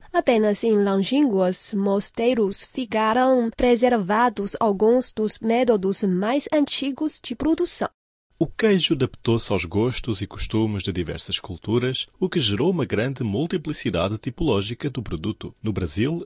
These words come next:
Speaker 2: a técnica de produção do queijo foi introduzida pelos colonizadores portugueses logo nos primeiros anos da colônia. Na segunda metade do século dezassete, os exploradores de ouro partiram para as regiões das minas no Brasil Central,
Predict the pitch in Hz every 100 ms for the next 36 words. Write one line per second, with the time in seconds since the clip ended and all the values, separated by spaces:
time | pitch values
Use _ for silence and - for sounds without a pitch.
0 | - - 160 - 151 120 95 87 - 196
1 | 175 - 110 110 - 90 95 - - 90
2 | 82 - 185 165 110 107 110 - 85 80
3 | - 180 196 151 131 90 87 82 - -
4 | 80 87 98 120 117 - - _ - 131
5 | 170 160 156 - 117 104 107 95 92 98
6 | 98 90 85 82 78 82 76 - _ -
7 | 85 - 92 85 95 143 127 120 131 127
8 | - 90 - 95 85 139 123 147 - -
9 | _ _ _ 139 - - 226 220 107 92
10 | 110 110 90 87 107 120 - 92 - 90
11 | 82 78 82 80 80 - 90 - 82 127
12 | 151 139 117 104 101 92 95 85 80 82
13 | - 117 120 110 127